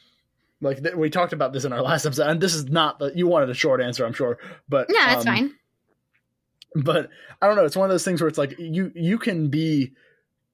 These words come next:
Speaker 1: good at talking to people. You can be, you can be, let's say, loud or, or, or,
Speaker 2: Mm-hmm.
Speaker 1: or animated or whatever, and not necessarily either enjoy it or not go out of your way to do it or feel drained while,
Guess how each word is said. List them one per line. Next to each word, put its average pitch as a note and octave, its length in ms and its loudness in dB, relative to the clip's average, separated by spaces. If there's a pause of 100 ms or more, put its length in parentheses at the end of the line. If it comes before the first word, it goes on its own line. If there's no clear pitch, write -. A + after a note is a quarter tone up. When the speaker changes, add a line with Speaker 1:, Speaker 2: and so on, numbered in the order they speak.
(460)
Speaker 1:
good G3+ 220 4
at G3 120 0
talking E3 360 0
to D3 80 -2
people. C3+ 240 -2
You D3+ 160 -2
can C3+ 240 -2
be, C#3+ 400 2 (240)
you D#3+ 120 -8
can C3 360 -4 (260)
be, C3 380 0 (440)
let's B2+ 180 -2
say, B2+ 140 0
loud A#2+ 440 0
or, A#2+ 120 0
or, B2 200 0
or, A#2 280 -2
Speaker 2:
Mm-hmm. A#3+ 280 2
Speaker 1:
or D3 60 4
animated C3 420 0
or A#2+ 60 0
whatever, A#2+ 500 0 (380)
and D3 200 0
not D3 260 0
necessarily C3 880 0
either A#2 320 -2
enjoy F#3+ 380 2
it F3+ 160 2
or C3 100 0
not A#2+ 260 -4
go B2 180 0
out A#2+ 100 -2
of A#2+ 40 -2
your A#2 120 -2
way A#2+ 140 0
to A2+ 80 -6
do D3+ 220 0
it C#3+ 180 0
or A#2+ 160 -2
feel C3 340 -2
drained B2+ 420 -2
while, A2+ 220 -4